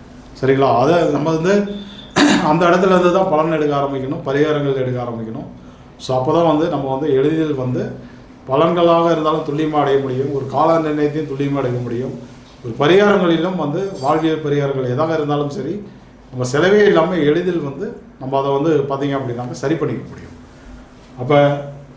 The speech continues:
இந்த மாதிரி நாட்களில் வந்து குலதெய்வ வழிபாடை வந்து முதல்ல வந்து சரிப்படுத்திக்கணும்.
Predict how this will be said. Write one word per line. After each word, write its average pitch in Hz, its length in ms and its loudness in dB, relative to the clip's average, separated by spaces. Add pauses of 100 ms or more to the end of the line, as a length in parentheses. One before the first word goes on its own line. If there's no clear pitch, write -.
(580)
இந்த 180 200 2
மாதிரி 202 240 4
நாட்களில் 180 480 2
வந்து 165 100 -2
குலதெய்வ 180 480 2
வழிபாடை 139 440 2
வந்து 127 240 -2 (300)
முதல்ல 156 300 2
வந்து 143 120 -2
சரிப்படுத்திக்கணும். 127 720 -4